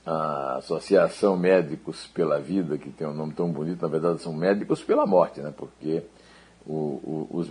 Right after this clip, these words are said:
medicamentos ineficazes levam a pessoa que acredita no seu médico à morte, né?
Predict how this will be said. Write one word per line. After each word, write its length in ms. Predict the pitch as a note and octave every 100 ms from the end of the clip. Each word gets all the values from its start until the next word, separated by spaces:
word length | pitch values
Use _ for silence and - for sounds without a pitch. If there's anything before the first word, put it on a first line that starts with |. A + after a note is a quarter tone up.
| E2+
medicamentos 760 | F2+ F2 G2+ F#2+ G#2 F2 F2+ D#2+
ineficazes 840 | F#2 F2 G2+ G2+ G#2 A2 A#2+ A#2+ G#2
levam 500 | G#2+ G#2 A2 A#2+ G#2+
a 60 |
pessoa 340 | E2+ E2+ F2+ E2+
que 100 | E2+
acredita 720 | E2+ E2 C2 D#2+ F#2 F#2 E2 - - - -
no 120 | D#2 D#2+
seu 220 | G2+ G2
médico 540 | F2 F#2+ G2+ G#2 -
à 100 | A#3+
morte, 420 | D#4 F#2 D#2 -
né? 120 | -